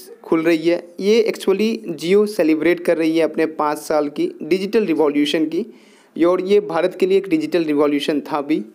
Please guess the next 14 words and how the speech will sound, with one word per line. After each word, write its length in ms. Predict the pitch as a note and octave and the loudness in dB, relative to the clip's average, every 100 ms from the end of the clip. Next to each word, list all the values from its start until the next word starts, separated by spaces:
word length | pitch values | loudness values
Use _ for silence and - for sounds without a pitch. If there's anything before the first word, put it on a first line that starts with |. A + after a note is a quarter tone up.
| _ _ _ _ - | _ _ _ _ -4
सबसे 300 | G3+ G3+ C4+ | -4 -2 0
पहले 240 | A#3+ A#3+ | 0 2
आपको 260 | A3+ A#3 G#3+ | 0 2 0
यहाँ 200 | G3 F#3+ | 0 -2
पर 140 | G3+ | 0
अपना 180 | F3+ E3 | 0 0
नाम 360 | D3 C#3+ C#3+ D3 C#3+ | 0 0 -2 -4 -4
लिखना 300 | D3+ D#3 D3+ | -2 -2 -2
है, 220 | D#3+ G#3 - _ _ _ _ _ | -4 -12 -18 _ _ _ _ _
आपकी 300 | - D3+ - | -8 -4 -4
जो 180 | D#3+ F3 | 2 2
भी 120 | F3 | 2
name 260 | F#3 F3+ E3+ | 2 2 2
हो। 180 | F#3 | 0